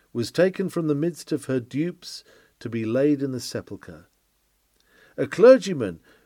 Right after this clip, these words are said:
whom I well knew lectured upon his having found the means of living here forever. But he too has gone over to the great majority. That we can avoid the grave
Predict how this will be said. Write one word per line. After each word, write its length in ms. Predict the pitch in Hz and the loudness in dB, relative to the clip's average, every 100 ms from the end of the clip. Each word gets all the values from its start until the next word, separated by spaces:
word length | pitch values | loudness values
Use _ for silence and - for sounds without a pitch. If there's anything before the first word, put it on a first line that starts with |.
| _ _ | _ _
whom 200 | - 165 | 0 2
I 140 | 160 160 | 4 2
well 320 | 151 208 208 | 2 2 2
knew 320 | 190 226 175 | 0 0 0
lectured 480 | 139 214 - - 180 | 0 -2 -4 -6 -6
upon 300 | - 170 160 | -4 -6 -6
his 360 | 120 214 214 | -4 -6 -6
having 300 | - 170 170 | -8 -6 -6
found 380 | 151 - 160 156 | -6 -4 -4 -2
the 80 | 143 | -2
means 520 | 135 160 180 175 151 | -2 0 0 -2 -4
of 140 | 143 120 | -6 -2
living 380 | 139 143 139 | -2 0 -4
here 400 | 127 131 131 123 | -4 -2 -2 -2
forever. 580 | 120 117 98 92 87 80 _ _ _ _ _ _ _ _ _ - | -4 -6 -4 -6 -8 -18 _ _ _ _ _ _ _ _ _ -6
But 160 | 143 | -6
he 200 | - 233 | -4 -6
too 420 | 208 - 254 226 | -6 -4 -2 0
has 200 | 113 120 | -2 -4
gone 400 | - 160 175 170 156 | -2 -2 0 -2 -4
over 300 | 151 170 180 | -2 -2 -2
to 160 | - 139 | -6 -8
the 100 | 127 | -10
great 400 | 117 139 143 127 | -6 -4 -4 -6
majority. 800 | 117 - 107 98 87 - 73 _ _ _ _ _ _ _ _ _ _ _ _ - _ _ | -10 -6 -6 -6 -10 -16 -20 _ _ _ _ _ _ _ _ _ _ _ _ -20 _ _
That 160 | 170 156 | 0 2
we 160 | 139 | -2
can 180 | - 123 | -2 -6
avoid 500 | 107 92 135 175 175 | -6 0 2 2 2
the 100 | 127 | -2
grave 580 | - 117 131 147 160 | -4 -2 0 0 -2